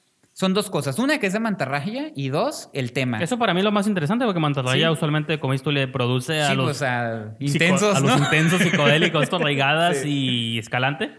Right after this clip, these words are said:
Speaker 1: Ajá.
Speaker 2: Pero ahora
Speaker 1: Y
Speaker 2: que
Speaker 1: otros
Speaker 2: ellos
Speaker 1: directores, ¿no?
Speaker 2: Sí, sí, por
Speaker 1: Obviamente,
Speaker 2: eso,
Speaker 1: pero
Speaker 2: pero
Speaker 1: ajá.
Speaker 2: ellos son como los
Speaker 1: Sí, sí,
Speaker 2: bizarros,
Speaker 1: sí.
Speaker 2: los extremos.
Speaker 1: <laughs>
Speaker 2: Que Mantarraya ahora produzca una animación
Speaker 1: Ajá.
Speaker 2: es lo que a mí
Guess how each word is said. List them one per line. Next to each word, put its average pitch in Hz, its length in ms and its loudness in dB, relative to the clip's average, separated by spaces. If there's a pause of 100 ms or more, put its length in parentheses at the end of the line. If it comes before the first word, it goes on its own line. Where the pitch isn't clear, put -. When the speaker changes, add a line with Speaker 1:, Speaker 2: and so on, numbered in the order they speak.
(120)
Speaker 1:
Ajá. 131 420 -4
Speaker 2:
Pero 120 200 -2
ahora 123 260 0
Speaker 1:
Y 160 60 2
Speaker 2:
que - 80 4
Speaker 1:
otros - 120 2 (120)
Speaker 2:
ellos - 60 -6
Speaker 1:
directores, 165 480 -2
¿no? 139 100 -4
Speaker 2:
Sí, 233 40 0
sí, 226 140 0
por 139 80 -4
Speaker 1:
Obviamente, 160 100 0
Speaker 2:
eso, 143 80 -4
Speaker 1:
pero 135 140 -2
Speaker 2:
pero 127 140 0
Speaker 1:
ajá. 123 60 2
Speaker 2:
ellos 131 120 0
son 127 140 -2
como 123 180 -2
los 107 120 -6
Speaker 1:
Sí, 131 60 -6
sí, 131 60 -2
Speaker 2:
bizarros, 123 320 -2
Speaker 1:
sí. 123 80 -2
Speaker 2:
los 113 100 -4
extremos. 151 480 -4
Speaker 1:
<laughs> - 800 -6
Speaker 2:
Que 147 80 2
Mantarraya 143 600 2
ahora 160 260 2
produzca 135 440 0
una 160 100 0
animación 143 500 0
Speaker 1:
Ajá. 131 100 -4
Speaker 2:
es 117 140 -4
lo 131 120 -6
que 135 100 -2
a 113 40 -2
mí 123 500 -4